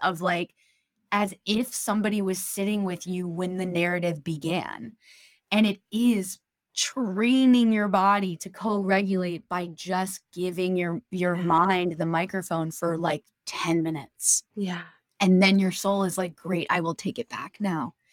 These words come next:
Speaker 1: And it's
Speaker 2: Yeah.
Speaker 1: this process that I, I do believe, like, I had to teach myself that process. I,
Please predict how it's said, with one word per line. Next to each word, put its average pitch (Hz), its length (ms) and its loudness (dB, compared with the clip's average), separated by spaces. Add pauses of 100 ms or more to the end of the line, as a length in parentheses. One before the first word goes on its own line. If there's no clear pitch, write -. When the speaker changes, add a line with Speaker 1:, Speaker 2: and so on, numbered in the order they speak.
(480)
Speaker 1:
And 214 180 6
it's 196 140 -2
Speaker 2:
Yeah. - 40 -14
Speaker 1:
this 202 280 -4
process 214 720 -2
that 190 280 2 (920)
I, 196 300 0
I 196 120 -2
do 214 360 -4
believe, 208 480 -2
like, 190 180 -6
I 196 100 2
had 240 160 0
to 220 80 -4
teach - 360 -8
myself 190 540 -4
that - 200 -8
process. - 580 -8
I, 175 200 -2